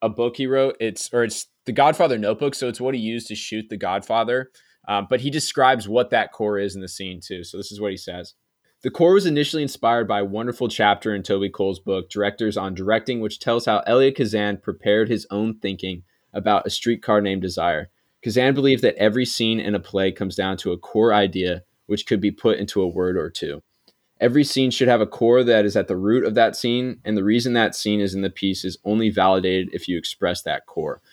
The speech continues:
if you hit its essence and why the scene is there.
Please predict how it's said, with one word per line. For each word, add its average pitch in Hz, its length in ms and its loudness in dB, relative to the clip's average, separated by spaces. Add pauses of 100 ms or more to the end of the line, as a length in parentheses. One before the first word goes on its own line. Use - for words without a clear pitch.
if 98 140 -6
you 95 100 -4
hit 123 200 4
its 135 220 2
essence 101 460 0
and 92 160 -8
why 90 180 -2
the 87 100 -6
scene 85 240 -14
is 82 120 -14
there. 76 300 -8